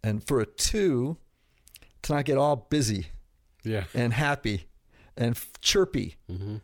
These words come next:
Speaker 1: but to allow someone to move into suffering with them,
Speaker 2: Hmm.
Speaker 1: pretty powerful. Pretty powerful.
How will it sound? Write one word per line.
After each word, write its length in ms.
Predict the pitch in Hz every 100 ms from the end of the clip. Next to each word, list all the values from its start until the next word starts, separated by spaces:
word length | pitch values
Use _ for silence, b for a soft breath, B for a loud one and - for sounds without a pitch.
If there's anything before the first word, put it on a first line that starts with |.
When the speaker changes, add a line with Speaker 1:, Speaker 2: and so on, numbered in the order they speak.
| -
Speaker 1:
but 160 | 131 120
to 160 | - 131
allow 380 | 123 135 151
someone 320 | 147 - 143 131
to 120 | 131
move 300 | 127 135 123
into 260 | 127 -
suffering 520 | 113 - 120 - 180 190
with 160 | 196
them, 280 | 214 226 240 - - -
Speaker 2:
Hmm. 120 | 82 - -
Speaker 1:
pretty 200 | - -
powerful. 680 | - 135 180 240 - - 98 - - _ _ _ _ _ _ _ _ _ _ _ _ _ _
Pretty 180 | - 220
powerful. 680 | - 220 233 - - 101